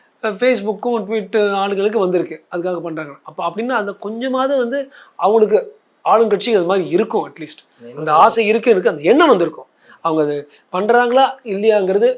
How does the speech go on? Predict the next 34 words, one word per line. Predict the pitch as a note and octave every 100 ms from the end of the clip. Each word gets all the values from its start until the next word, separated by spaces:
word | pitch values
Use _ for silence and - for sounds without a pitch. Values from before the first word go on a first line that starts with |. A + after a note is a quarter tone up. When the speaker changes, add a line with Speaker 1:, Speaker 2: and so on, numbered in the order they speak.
| F3+
Speaker 1:
டிஃபரெண்ட் | D#3 F3 D3+
மேட்டர். | B2+ -
ஒண்ணுமே | F#3 C4 E4
இல்ல, | C#4+ G#3
மலேசியால | E3+ A3 A#3 A3+
வந்து | G#3+ G#3+ A#3 A3 - - -
மகாதீர் | F#3 A3 A3 G#3 F#3+
முகமது | F#3 F#3+ F#3 F3+
வந்து | F3 A3 F3+ E3+
ஆக்டர்லாம் | E3+ E3+ E3+ E3+
இல்ல. | D#3+ C3+ -
ஆன்வார் | D#3+ G#3+ A3+ G3+
பாஷா | F#3+ F3+ F#3+
வந்து | F3 G3
ரொம்ப | F3 E3+ F3
ஸ்டைலிஷா | F3+ F3+ F3+ - _ _ -
பேசுவாரு. | F3 F3 E3+ D#3+ E3 E3+ _ _ -
ஆன்வார் | F#3 G3+ F3+
பாஷா | F#3 G3+
ரொம்ப | F3+ A3 C4 A#3
வளர்ந்துட்டார். | G#3 F#3+ D#3+ -
அவரோட | D#3+ E3 D#3+
நம்பர் | D#3+ F#3 G3
டூ, | A3 F3 D#3 -
நம்பர் | F#3+ G3 F#3+
ஒன்னோட | F#3+ G#3+
ரொம்ப | G3+ F#3
பெருசாயிட்டாரு. | F#3+ F#3 F#3 D#3+ C#3 B2 _ _ _ _ _ _
இவர் | - E3+
என்ன | G3
தெரியுமா | F#3+ F3+ D#3+
பண்ணிட்டாரு? | E3+ F#3+ F3+ D3 _ _ _ -
இவர் | E3+
வந்து | E3 F3+ F3 D#3